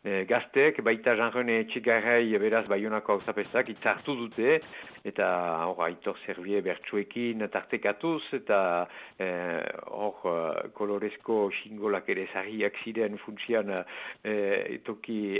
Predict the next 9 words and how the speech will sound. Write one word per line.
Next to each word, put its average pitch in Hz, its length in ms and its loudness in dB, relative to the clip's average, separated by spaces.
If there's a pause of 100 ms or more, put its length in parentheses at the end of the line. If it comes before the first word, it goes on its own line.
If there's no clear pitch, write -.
(120)
hainitzetan, 117 640 0 (480)
eta 127 540 4
animazio 127 760 4
biziki, 120 600 0
eh, 101 680 2
bizia 151 640 2
eta 113 440 4
bipila, 110 520 -2 (320)
eh, 87 640 -2